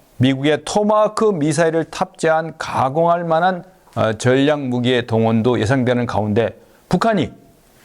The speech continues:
십이 일 하루 전날 실전적, 중대한 실전적 조치를 취하겠다 공언한 이후에, 에,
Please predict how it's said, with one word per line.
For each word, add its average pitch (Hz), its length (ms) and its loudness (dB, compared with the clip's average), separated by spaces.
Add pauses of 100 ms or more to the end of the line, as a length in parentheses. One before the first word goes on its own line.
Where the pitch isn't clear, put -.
(160)
십이 226 400 0
일 147 260 -2
하루 208 240 -2
전날 170 400 0 (760)
실전적, 196 1040 -2
중대한 208 1000 2
실전적 196 640 -2
조치를 170 380 0
취하겠다 170 540 0
공언한 151 560 0
이후에, 156 720 2 (840)
에, 95 320 -2